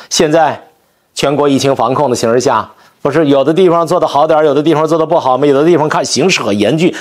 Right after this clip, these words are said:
但是紧接下来很短时间内啊，恢复了正常的生产生活秩序。但有的地方呢，自己骄傲得不得了，哦呦，傲娇得不得了，结果一塌糊涂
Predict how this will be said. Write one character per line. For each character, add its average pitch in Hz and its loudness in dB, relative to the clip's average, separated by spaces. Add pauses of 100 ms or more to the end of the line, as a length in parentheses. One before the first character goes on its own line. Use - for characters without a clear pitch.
但 190 0
是 170 0
紧 135 -2
接 247 2
下 123 -2
来 78 -4 (840)
很 165 -4
短 113 0
时 120 -8
间 110 2
内 104 -4 (380)
啊， 98 -4 (840)
恢 127 -2
复 117 -2
了 110 0
正 104 -4
常 92 -6
的 95 0
生 95 -6
产 90 -4
生 92 -4
活 90 -4
秩 95 -4
序。 90 -4
但 117 -2
有 87 -2
的 95 -4
地 107 -2
方 87 -4
呢， 87 -4 (600)
自 135 0
己 101 0
骄 160 0
傲 160 2
得 143 -2
不 131 -6
得 156 0
了， 131 0
哦 107 0
呦， 127 2 (100)
傲 175 2
娇 165 0
得 151 0
不 135 -6
得 139 0
了， 117 2
结 127 0
果 104 -2
一 120 2
塌 - -4
糊 98 -4
涂 123 -6